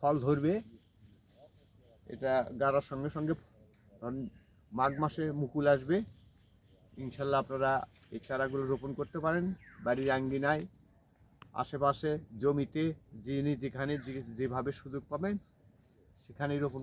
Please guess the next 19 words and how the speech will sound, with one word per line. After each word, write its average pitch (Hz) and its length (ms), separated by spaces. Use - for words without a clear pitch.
করতে 131 200
পারবেন 139 280
ইনশাল্লাহ। 185 380
তো 131 80
ভালো 135 240
থাকেন, 147 280
সুস্থ - 220
থাকেন, 160 360
পৃথিবী 151 400
সুখময় 156 560
হোক। 175 160
পৃথিবীতে 156 440
যু-, 127 220
যুদ্ধের 151 360
দামামা 156 460
বাড়ছে, 160 280
এমতো 151 260
অবস্থায় 160 440
আমরা 143 240